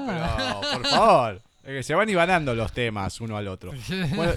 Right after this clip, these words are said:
Speaker 2: y yendo a la parte cultural. ¿Cómo has encontrado? ¿Qué, qué, y en la comparación entre un país y el otro?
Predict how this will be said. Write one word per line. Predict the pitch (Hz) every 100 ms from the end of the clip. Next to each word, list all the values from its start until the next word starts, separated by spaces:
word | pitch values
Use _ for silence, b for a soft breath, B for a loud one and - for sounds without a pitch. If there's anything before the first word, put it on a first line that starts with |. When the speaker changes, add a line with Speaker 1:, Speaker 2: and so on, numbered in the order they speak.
| -
Speaker 2:
y | 208
yendo | - 320
a | 214
la | 175
parte | - 196 - 160
cultural. | _ 202 202 196 - 123 92 82 78 80 - - _ _ _ _ _ - - _ _ _ _ _ _ _ - -
¿Cómo | 127 123 120
has | 117 123
encontrado? | 110 107 107 104 98 90 90 90
¿Qué, | 107 104
qué, | 113 113 107 104
y | 101 101
en | 101
la | 101
comparación | 101 98 98 92 143 139
entre | 101 92 101
un | 104
país | 101 104 -
y |
el | 98
otro? | 95 92 92